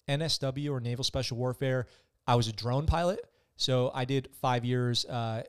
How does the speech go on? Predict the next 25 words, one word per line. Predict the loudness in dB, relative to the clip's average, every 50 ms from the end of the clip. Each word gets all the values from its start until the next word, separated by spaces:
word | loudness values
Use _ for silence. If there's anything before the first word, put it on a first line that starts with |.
| _ _ _
over | 0 2 2 2
there | 2 4 4 4 4 4 2
where | 2 4 4 4
I | 4 4
deployed | 2 0 0 2 2 2 2
to | 0 -2 -2 -2
Afghanistan, | -4 -4 -2 -2 0 0 0 -2 -2 -6 -6
Iraq, | -6 -4 -2 -2 -2 -2 -2 -4 -8 _ _ _ _ _
and | -4 -2
I | 0
got | 2 0 0
to | 0
do | 0 0
a | 0
lot | 2 2 0 0
of | -2
cool | -4 -4 0 0
stuff. | 0 0 0 -6 -8 -8 -12 _ _ _ _ _ _ _
Um, | -2 0 2 2 2 0 -2 -4 -8 -10 -8 -4
I | -2 0
do | 0 0
talk | 0 2 0 0 0
about | 0 0 0 0 2
that | 0 -2 -2 -2 -2
job. | 0 2 4 4 4 4 2 -2 -6